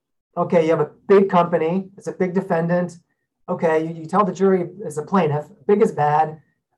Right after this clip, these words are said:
okay, now you have to say, wh-, where, how does that link up to, to, to something that's anti-competitive or harm to competition? That coercion that you were talking about earlier, I mean, eh, how, how, how do you see that playing out? Um, how, how would it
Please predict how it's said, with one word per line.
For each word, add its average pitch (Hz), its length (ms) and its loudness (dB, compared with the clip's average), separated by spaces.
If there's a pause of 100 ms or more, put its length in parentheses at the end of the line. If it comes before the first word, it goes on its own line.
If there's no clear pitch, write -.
okay, 156 260 2
now 175 240 4
you 190 80 6
have 196 140 4
to - 80 -12
say, 190 240 2
wh-, - 760 -2
where, 214 220 6 (220)
how 165 100 0
does 190 140 0
that 208 120 4
link 185 180 2
up 196 140 2
to, 160 200 -6 (100)
to, 160 280 -6
to 165 420 -8
something 190 280 -4
that's 160 160 -2
anti-competitive 147 640 -6
or 120 100 -8
harm 147 220 -4
to - 60 -14
competition? 131 640 -10 (460)
That 147 180 -8
coercion 156 540 0
that 127 100 -6
you 127 60 -8
were 131 100 -6
talking - 160 0
about - 120 -6
earlier, - 440 -6
I - 120 -16
mean, 427 160 -18
eh, - 80 -16 (400)
how, 185 160 -2
how, 180 280 -4
how 190 160 -4
do 196 80 0
you 175 80 -2
see 170 240 -6
that 151 300 -4 (240)
playing 151 300 -2
out? 139 400 0
Um, 135 360 -4
how, 151 240 -10
how 151 200 0
would 147 200 -4
it - 160 -8